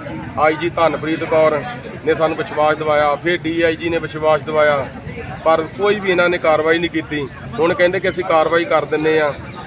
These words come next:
ਪਰ ਉਦਣ ਦੇ ਕਿਉਂ ਇਹ ਸੁੱਤੇ ਸੀਗੇ? ਅਸੀਂ ਇਹਨਾਂ ਨੂੰ ਪੁੱਛਣਾ ਚਾਹੁੰਦੇ ਆ ਕਿ ਉਹ ਤੁਹਾਡੇ ਕਿੰਨੇ ਕੁ ਚਹੇਤੇ ਆ, ਜਿਹੜਾ ਐਸ ਡੀ ਐਮ ਆ ਜਾਂ ਡੀ ਐਸ ਪੀ ਆ ਜਾਂ ਜਿਹੜਾ ਐਸ ਐਚ ਓ ਆ, ਉਹ ਕਿੰਨੇ ਕੁ ਚਹੇਤੇ ਆ ਜਿਹੜਾ ਉਹਨਾਂ ਨੂੰ ਬਚਾਉਣ ਦੇ ਵਾਸਤੇ ਪੰਜਾਬ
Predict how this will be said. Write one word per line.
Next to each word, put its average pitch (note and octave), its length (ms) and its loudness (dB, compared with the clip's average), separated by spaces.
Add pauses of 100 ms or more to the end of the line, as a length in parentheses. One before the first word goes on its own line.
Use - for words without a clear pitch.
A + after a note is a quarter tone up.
(120)
ਪਰ F3+ 240 2
ਉਦਣ F#3 240 0
ਦੇ F#3+ 160 0
ਕਿਉਂ F#3 260 2
ਇਹ F#3+ 60 0
ਸੁੱਤੇ E3 300 -4
ਸੀਗੇ? D3+ 340 -2 (160)
ਅਸੀਂ E3 140 2
ਇਹਨਾਂ F3+ 160 2
ਨੂੰ G3 80 -4
ਪੁੱਛਣਾ E3+ 320 -2
ਚਾਹੁੰਦੇ E3+ 320 0
ਆ - 20 -4
ਕਿ F#3+ 200 -4 (460)
ਉਹ G3 100 0
ਤੁਹਾਡੇ F#3+ 340 2
ਕਿੰਨੇ F#3+ 400 0
ਕੁ G#3 100 -2
ਚਹੇਤੇ F#3 560 0
ਆ, F3+ 100 4
ਜਿਹੜਾ F#3 320 2
ਐਸ D3 140 0 (100)
ਡੀ E3+ 120 0
ਐਮ F3+ 200 2
ਆ F#3+ 180 4 (420)
ਜਾਂ E3+ 120 2
ਡੀ C#3+ 220 -4
ਐਸ E3 160 2
ਪੀ F#3 200 -4
ਆ F#3 140 0
ਜਾਂ E3 260 0
ਜਿਹੜਾ F#3 260 2 (120)
ਐਸ D#3+ 220 -2
ਐਚ D#3+ 200 2
ਓ D3 120 -2
ਆ, B2+ 100 -4 (680)
ਉਹ F3+ 60 -2
ਕਿੰਨੇ A3 320 2
ਕੁ G#3+ 100 0
ਚਹੇਤੇ F3+ 480 0
ਆ F#3 40 6
ਜਿਹੜਾ F3+ 180 2
ਉਹਨਾਂ F#3 220 4
ਨੂੰ F#3+ 80 2
ਬਚਾਉਣ D#3+ 420 2
ਦੇ E3+ 120 -4
ਵਾਸਤੇ D#3 400 0
ਪੰਜਾਬ D3+ 580 2